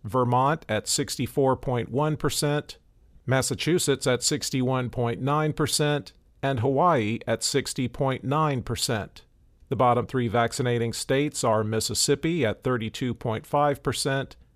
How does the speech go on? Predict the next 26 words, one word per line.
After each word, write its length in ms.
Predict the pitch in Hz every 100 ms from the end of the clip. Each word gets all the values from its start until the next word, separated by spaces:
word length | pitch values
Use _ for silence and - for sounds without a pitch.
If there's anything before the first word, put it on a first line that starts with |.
| _ -
Louisiana 800 | 127 131 120 127 131 160 147 120
at 180 | 127 101
thirty-four 560 | 135 123 110 - 156 165
percent, 600 | 151 131 147 139 135 - _ _ _ _
and 140 | 135 143
Alabama 800 | 135 135 113 170 165 117 110 -
at 220 | 120 110 -
thirty-four 580 | 127 123 117 123 123
point 380 | 120 143 131 120
six 380 | - 190 175 -
percent. 640 | - 113 - 113 - - _ _ _ _ _ - _
The 80 | 123
percentage 500 | - 110 139 131 117
of 140 | 120 92
the 80 |
U 220 | 107 123 123
S 180 | 123
that's 240 | - - -
been 200 | 123 110
fully 360 | - 139 139
vaccinated 880 | 120 143 170 - 139 123 123 131 120 -
is 220 | 117 -
thirty-six 720 | 135 139 147 - 151 151 -
point 340 | - 120 117
seven 400 | - 180 113 104
percent. 640 | - 123 - 143 107 -